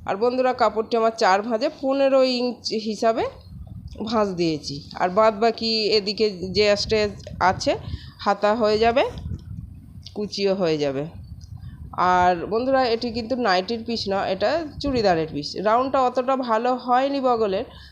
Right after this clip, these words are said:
তাই আমি বললাম, "একটুখানি ভালো করে শেপটা দাও।" এবার দেখুন, হাফ ইঞ্চ হিসাবে গলার ডাউনটি নামাচ্ছি।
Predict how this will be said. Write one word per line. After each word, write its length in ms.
তাই 120
আমি 80
বললাম, 180
"একটুখানি 460
ভালো 320
করে 160
শেপটা 400
দাও।" 340
এবার 220
দেখুন, 420
হাফ 340
ইঞ্চ 260
হিসাবে 420
গলার 400
ডাউনটি 440
নামাচ্ছি। 600